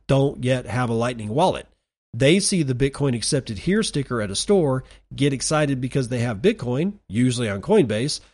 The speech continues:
but then scan a Lightning Q R and can't pay the merchant. Once we added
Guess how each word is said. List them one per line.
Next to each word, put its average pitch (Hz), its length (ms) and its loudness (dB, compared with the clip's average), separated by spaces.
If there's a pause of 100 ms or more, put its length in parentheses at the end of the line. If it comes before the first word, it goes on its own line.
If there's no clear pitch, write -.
(240)
but 147 160 4
then 160 200 6
scan 156 360 2
a 131 60 2
Lightning 147 360 0
Q 123 300 -2
R 123 200 0
and 110 160 -8
can't 151 440 0
pay 151 180 4
the 135 80 -2
merchant. 139 520 0 (360)
Once 135 320 2
we 196 220 0
added 151 400 0